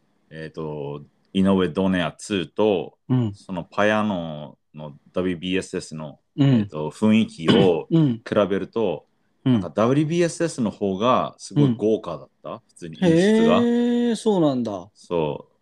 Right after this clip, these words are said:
Speaker 1: あの、もっと金かかってる感。なんかこう、
Speaker 2: うん。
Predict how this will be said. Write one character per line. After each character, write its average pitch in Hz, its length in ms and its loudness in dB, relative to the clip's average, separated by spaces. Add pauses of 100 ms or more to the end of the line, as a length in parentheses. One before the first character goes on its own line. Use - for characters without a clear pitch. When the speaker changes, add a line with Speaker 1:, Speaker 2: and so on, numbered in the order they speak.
(140)
Speaker 1:
あ 90 120 -4
の、 87 140 -2
も 104 140 2
っ 107 60 -6
と 80 100 -8
金 92 240 -2
か - 120 -16
か 92 80 -2
っ - 100 -8
て 85 120 -4
る 80 100 -4
感。 69 340 -14 (640)
な - 80 -4
ん - 20 -16
か - 140 -4
こ 147 120 -4
う、 - 40 2
Speaker 2:
う - 60 2
ん。 - 20 -2